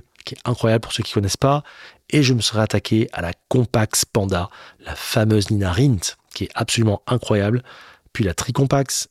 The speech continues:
et après je serais parti clairement sur la White Shadow, que j'aime tout particulièrement, enfin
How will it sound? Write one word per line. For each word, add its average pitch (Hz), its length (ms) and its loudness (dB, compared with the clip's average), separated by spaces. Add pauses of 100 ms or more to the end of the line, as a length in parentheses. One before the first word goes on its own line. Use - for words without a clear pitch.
et 123 100 -4
après 110 240 0
je 131 60 0
serais - 120 -4
parti 139 560 -4
clairement 98 440 -2
sur - 140 -4
la 87 120 -2
White 82 260 -6
Shadow, 80 360 -4
que - 100 -4
j'aime 82 220 -4
tout - 140 -6
particulièrement, 104 360 0
enfin 101 160 -2